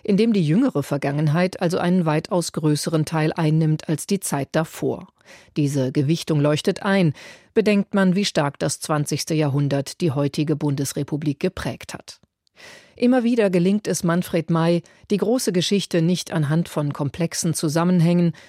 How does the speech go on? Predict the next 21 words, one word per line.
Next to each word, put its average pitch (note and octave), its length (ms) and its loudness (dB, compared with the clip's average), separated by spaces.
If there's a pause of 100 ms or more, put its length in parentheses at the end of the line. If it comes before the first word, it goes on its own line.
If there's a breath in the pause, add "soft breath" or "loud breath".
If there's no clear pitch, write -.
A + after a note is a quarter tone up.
(100)
sondern G3 460 2
von G#3 220 -4
plastischen D3+ 600 -4
Anekdoten D3+ 680 0
zu D3 160 -4
verdeutlichen. D3+ 800 -6 (480 loud breath)
Der D3+ 200 2
neunzehnhundertneunundvierzig D3+ 1500 0
frisch - 260 -2
gewählte D#3 460 0
Bundeskanzler D#3+ 760 0
Konrad D#3 480 -2
Adenauer F#3 560 2
zum E3+ 200 -2
Beispiel E3+ 360 -2
fand, F#3 360 0 (580 loud breath)
die G#3 100 2
Westmächte A3+ 560 0
hätten F3 320 0
sich E3 240 0
im E3 220 2